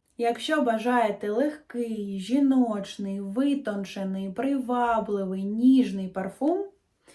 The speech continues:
то раджу потестувати, познайомитись з Santal Complete від бренду Fragrance du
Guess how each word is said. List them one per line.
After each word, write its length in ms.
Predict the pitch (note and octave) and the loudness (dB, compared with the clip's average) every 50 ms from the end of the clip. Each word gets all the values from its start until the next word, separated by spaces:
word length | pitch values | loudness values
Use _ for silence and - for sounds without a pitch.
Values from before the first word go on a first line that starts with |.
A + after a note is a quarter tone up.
| - - - - _ _ _ _ _ | -20 -20 -20 -20 _ _ _ _ _
то 280 | - C4 D4 D#4+ E4+ E4 | 2 4 4 6 6 6
раджу 880 | C#4 A3+ G#3+ G#3+ A3 B3 A#3+ B3 B3+ B3+ C#4+ D4 D4+ D#4+ E4+ F4 E4+ - _ | 6 6 4 4 2 2 0 -2 -2 0 2 2 2 2 0 -4 -6 -8 _
потестувати, 960 | - C#4 C#4+ C#4+ C4 A#3+ A3+ A#3 - - A3+ G#3 G3+ A3 A#3 B3 B3 - C4+ B3 | 0 2 2 4 2 0 0 0 -4 -6 -4 -2 0 2 2 2 2 0 -2 0
познайомитись 1300 | B3+ A#3+ A#3+ B3 A#3+ A3+ G#3+ G3+ G3 G3+ A3 B3 C4+ C#4 D4 D4 C4+ C#4+ D4 D4+ D4+ D4+ - - - - - | 2 2 2 2 2 -2 -4 -4 -4 -2 -2 0 2 2 2 2 2 2 2 2 2 0 -2 -8 -14 -14 -12
з 500 | G#3+ G#3 G3+ G3+ A#3 B3 A#3 G3 F#3+ - - _ _ _ _ _ _ _ _ - - | -12 -10 -6 2 4 4 4 4 0 -6 -12 _ _ _ _ _ _ _ _ -4 -2
Santal 460 | A3+ A3 A3+ A3+ B3 A#3 A3+ A3+ G#3+ | 0 0 0 0 0 0 0 0 0
Complete 520 | - G3 G3+ G3 - C#4 D#4+ F#4+ G4 - | -2 -2 -2 -2 -2 0 0 0 0 0
від 160 | A#3+ A3 F#3+ F#3 | -4 -4 -4 0
бренду 460 | G3+ A3 B3+ D4+ D#4 D4 D#4 C#4+ - - | 0 2 2 2 2 0 -2 -6 -4 -2
Fragrance 600 | G#3+ G#3+ A3 A3 A#3 A#3+ A#3+ A#3+ B3 B3 - - | 0 2 2 2 2 -2 -2 -2 -4 -6 -6 -8
du 300 | F3 F#3 G3 G3+ G3+ | -8 -6 -6 -6 -6